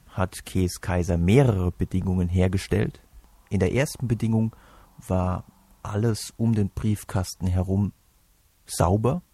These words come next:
es war alles aufgeräumt, also offensichtlich war es eine Umgebung, in der sich die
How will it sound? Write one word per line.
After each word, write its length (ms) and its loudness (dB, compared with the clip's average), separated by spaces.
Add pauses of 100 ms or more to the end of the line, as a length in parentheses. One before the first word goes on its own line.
(180)
es 120 -18
war 120 -2
alles 280 -2
aufgeräumt, 760 0 (540)
also 220 2
offensichtlich 680 2
war 140 0
es 100 -4
eine 100 -2
Umgebung, 640 6 (320)
in 180 0
der 180 2
sich 380 -6
die 300 0